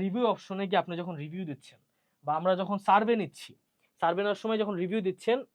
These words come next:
এই জিনিসগুলো basically Google Sheets-এর মধ্যে ডাটা হিসাবে স্টোর থাকে। এই জিনিসগুলোর মাধ্যমে আপনি রিপোর্টস ক্রিয়েট করতে পারবেন, ড্যাশবোর্ড ক্রিয়েট করতে পারবেন, ডাটা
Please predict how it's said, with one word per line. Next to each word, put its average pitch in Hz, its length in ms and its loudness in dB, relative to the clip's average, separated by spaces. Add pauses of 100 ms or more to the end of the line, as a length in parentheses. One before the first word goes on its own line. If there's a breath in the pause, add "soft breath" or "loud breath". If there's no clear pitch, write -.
এই 240 160 0
জিনিসগুলো 220 460 -2
basically 185 460 -6
Google 175 260 -4
Sheets-এর 214 400 -6
মধ্যে 196 220 -4 (500 soft breath)
ডাটা 180 280 4
হিসাবে 202 240 0 (160)
স্টোর 214 200 4 (120)
থাকে। - 220 -14 (460 soft breath)
এই 269 160 6
জিনিসগুলোর 240 460 6
মাধ্যমে 185 360 0
আপনি 175 140 -8 (120)
রিপোর্টস 208 260 -2
ক্রিয়েট 226 220 -6
করতে 214 240 -6
পারবেন, 202 220 0 (120)
ড্যাশবোর্ড 180 380 -2
ক্রিয়েট 202 220 -12
করতে 202 220 -8
পারবেন, 214 220 -2 (400 soft breath)
ডাটা 170 180 0